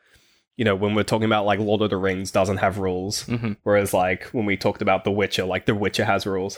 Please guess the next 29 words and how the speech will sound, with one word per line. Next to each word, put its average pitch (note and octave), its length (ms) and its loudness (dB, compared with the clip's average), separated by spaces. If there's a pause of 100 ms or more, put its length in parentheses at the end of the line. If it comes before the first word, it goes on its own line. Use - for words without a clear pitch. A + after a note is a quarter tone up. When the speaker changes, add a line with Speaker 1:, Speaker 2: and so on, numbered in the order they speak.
Speaker 1:
Where C3+ 80 -2
it's A#2+ 80 0
Speaker 2:
Yeah. - 80 -2
Speaker 1:
like, A#2 60 -8
this E3 180 0
film, B2 420 0 (1120)
it C3 160 -14
doesn't E3+ 320 0
have C#3 480 -2 (480)
rules, D3+ 540 -2
or F3 80 6
at D#3 60 4
least - 380 0
if C#3+ 160 -4
it A#2+ 280 -2
does, B2 400 2
the A#2 100 -6
film D3+ 220 -6
doesn't A#2 240 -4
explain G#2+ 560 -8
them G#2+ 80 -4
Speaker 2:
Doesn't C#3 140 -4
Speaker 1:
to B2 40 -6
Speaker 2:
tell C3+ 160 -2
Speaker 1:
you. B2+ 80 0
Speaker 2:
you B2 60 -2
there's G#2+ 200 -10
rules. - 400 -18
Speaker 1:
Yeah. G#2 340 -8